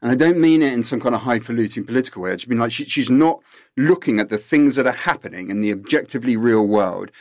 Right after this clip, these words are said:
and changing her <laughs> psychological assessments on the basis of it. She's just lost in an internal fantasy land where she is the hero of the fairy story. It's, it's, I thought it was pretty dispiriting stuff. And if, and you know what?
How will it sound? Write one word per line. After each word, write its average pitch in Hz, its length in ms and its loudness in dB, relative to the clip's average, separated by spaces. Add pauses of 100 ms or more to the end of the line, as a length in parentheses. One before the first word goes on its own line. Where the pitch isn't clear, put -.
(180)
and 107 180 -6
changing 123 760 0 (160)
her 120 140 0
<laughs> - 100 -10
psychological 135 840 0 (120)
assessments 139 640 0
on 143 100 4
the 139 80 6
basis 170 400 0
of 104 80 2
it. 98 100 0
She's 131 160 0
just 160 220 -2 (300)
lost 139 440 2
in 113 120 -2
an 113 100 2
internal 127 640 2
fantasy 123 500 -4
land 92 380 -14 (280)
where 123 100 -2
she 135 300 2
is 110 120 0
the 110 100 -4
hero 104 520 -4 (140)
of 107 160 -10
the 107 80 -6
fairy 104 400 0
story. 87 440 -14 (280)
It's, 160 140 2
it's, - 260 -2 (100)
I 151 120 0
thought 151 160 -8
it 135 100 -2
was 101 40 -16
pretty 110 220 -6
dispiriting 110 540 -2
stuff. 104 260 -2
And 127 100 2
if, 135 160 -2
and 143 200 0 (480)
you 180 100 4
know 185 100 4
what? - 160 0